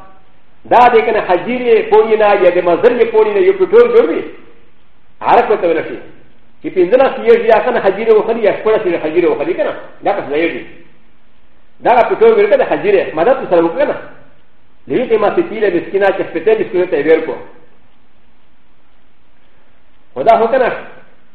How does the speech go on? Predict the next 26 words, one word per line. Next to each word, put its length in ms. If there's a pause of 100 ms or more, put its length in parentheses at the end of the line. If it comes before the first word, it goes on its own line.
(280)
پنځلس 460
یې 260
ده 100 (280)
کنه. 140 (1120)
او 140
حجیرې 320
هو 120
کنه، 120
پیراج 360
وایي 120 (100)
که 100
حجیرې 300
دي 60
کنه. 220 (1080)
دا 140
مطلب 220
نه 120
چې 40
په 140
دې 220
به 80
خوشي 320 (160)
کنه. 140 (480)
دا 140
نه 60
چې 160